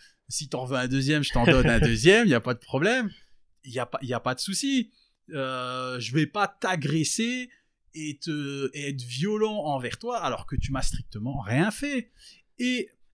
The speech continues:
Speaker 1: à l'inverse, si tu commences, euh,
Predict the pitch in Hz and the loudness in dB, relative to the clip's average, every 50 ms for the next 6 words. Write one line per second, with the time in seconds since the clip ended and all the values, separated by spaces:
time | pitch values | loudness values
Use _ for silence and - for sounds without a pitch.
0 | _ - 185 180 175 160 151 147 147 226 277 294 - - - - - - 254 247 | _ -2 0 2 2 2 2 0 0 -2 -2 -2 -2 -4 -4 -4 -4 -4 -4 -2
1 | 269 269 254 262 269 262 262 254 226 - - - - - _ _ _ _ _ _ | 0 0 2 2 2 2 2 0 0 -2 -4 -6 -10 -14 _ _ _ _ _ _
2 | _ _ _ _ _ _ _ _ _ - 160 160 156 156 156 156 151 147 147 147 | _ _ _ _ _ _ _ _ _ 0 4 4 6 6 6 6 6 6 6 6
3 | 147 147 147 143 143 147 147 147 143 139 | 6 6 6 6 6 4 4 4 4 2